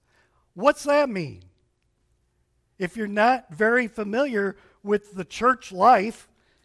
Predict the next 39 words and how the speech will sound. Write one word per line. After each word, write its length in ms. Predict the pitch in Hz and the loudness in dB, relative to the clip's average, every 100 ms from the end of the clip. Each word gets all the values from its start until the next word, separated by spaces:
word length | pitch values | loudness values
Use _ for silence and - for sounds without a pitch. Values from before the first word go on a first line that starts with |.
| _ | _
you, 180 | 175 196 | -4 -4
you 280 | 233 165 180 | -4 -4 -2
know, 260 | 202 214 208 | 0 0 -2
if 200 | 196 196 | -8 -4
you're 200 | 220 277 | -2 -2
in 80 | |
the 100 | 208 | -4
church, 340 | 160 226 214 214 | -8 -6 -6 -8
it's 140 | 180 | -4
like, 240 | 220 190 - | 0 0 2
"Well, 300 | 311 311 285 | 4 4 2
we 100 | 247 | -4
need 200 | 277 202 | -8 -8
to 60 | |
be 180 | 185 254 | -8 -8
disciples. 840 | 170 - 240 254 247 247 240 220 - - _ _ | -10 -4 -2 -2 -2 -4 -4 -8 -14 -20 _ _
We 120 | 175 | -8
need 240 | 277 262 | -6 -8
to 80 | 185 | -8
be 240 | 175 233 208 | -6 -6 -4
made 420 | 170 220 226 160 | -4 -4 -6 -10
disciples 880 | 143 - 240 240 240 220 220 214 175 | -18 -4 2 4 2 -4 -4 -6 -8
and 140 | 156 | -14
continue 420 | 202 185 262 262 | -12 -10 -8 -8
to 80 | 208 | -10
be 240 | 165 233 233 | -8 -8 -8
disciples." 600 | 147 - 233 240 240 - - - | -12 -4 0 0 -4 -14 -20 -12
Well, 180 | 233 240 | 0 0
what 360 | 214 294 339 - | 4 6 6 4
in 160 | 202 | -4
the 80 | 175 | -2
world 420 | 170 254 262 220 | -2 4 6 4
is 140 | 196 156 | 0 -6
a 80 | 151 | -6
disciple? 880 | 151 - - 165 131 131 107 92 _ _ _ _ _ _ _ _ _ _ _ _ _ _ _ _ | -6 -6 -4 -4 -6 -10 -20 -20 _ _ _ _ _ _ _ _ _ _ _ _ _ _ _ _
Well, 180 | 175 196 | -6 -4
a 60 | 180 | -4
disciple 680 | 160 156 226 269 285 285 247 | -8 -14 -10 -8 -8 -10 -10
is 480 | 127 120 135 160 | -14 -14 -16 -18